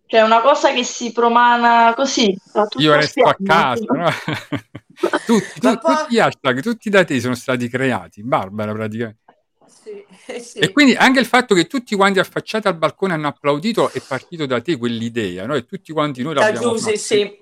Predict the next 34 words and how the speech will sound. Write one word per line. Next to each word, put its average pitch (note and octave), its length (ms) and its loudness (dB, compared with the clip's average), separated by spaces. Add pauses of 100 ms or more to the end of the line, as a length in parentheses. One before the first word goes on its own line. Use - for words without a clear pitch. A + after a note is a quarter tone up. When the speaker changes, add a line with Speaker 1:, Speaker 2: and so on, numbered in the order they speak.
(240)
Speaker 3:
Da G#3 200 0
Speaker 2:
Cioè, A3+ 120 -6
Speaker 3:
Giusy, B2+ 200 -2
Speaker 2:
io F3 60 0
Speaker 3:
con D#3 100 -2
Speaker 2:
ricordo, E3 380 2
Speaker 3:
Giusy, C#3+ 220 -8
sì. A3 160 -10 (720)
Speaker 2:
ricordo D#3 360 2
che C3+ 120 0
stavamo C#3 320 2
a - 40 6 (120)
Speaker 1:
Abbiamo - 60 -6 (120)
Speaker 2:
casa, - 240 0
no, - 60 4
Speaker 1:
cercato A#3+ 200 2 (100)
Speaker 2:
Daniele? D#3+ 380 0 (320)
Speaker 1:
di G#3 220 -6
seguire C4+ 380 0
quel C4+ 200 -2
filone C4+ 500 4
anche C4 280 2
da C#4 160 4
Napoli. G3 720 2
Si - 160 -12
sono A#3+ 180 2
creati A#3 300 4
proprio C#4 200 4
delle C4 240 0
tribune, A#3 540 -2
dei A#3 140 6
cortei C#4 480 2
da B3 140 4
stadio. F3+ 720 2